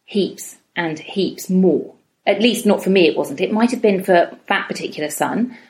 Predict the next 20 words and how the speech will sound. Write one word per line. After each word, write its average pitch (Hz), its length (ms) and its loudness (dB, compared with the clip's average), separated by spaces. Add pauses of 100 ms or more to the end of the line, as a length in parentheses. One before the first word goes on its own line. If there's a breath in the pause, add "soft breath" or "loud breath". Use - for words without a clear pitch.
(140)
but 180 320 2
it 190 140 0
definitely 208 360 2
wasn't 175 360 2
for 151 420 0
the 165 100 -2
rest 170 280 0
of 143 80 -8
us. - 320 -16 (1600 loud breath)
But - 180 2
one 330 360 4
thing - 440 0 (220)
that 185 340 0
it 202 160 2
really 269 640 4
made 202 580 2
me 180 200 -2
think - 320 0
about - 380 -20
was 170 180 2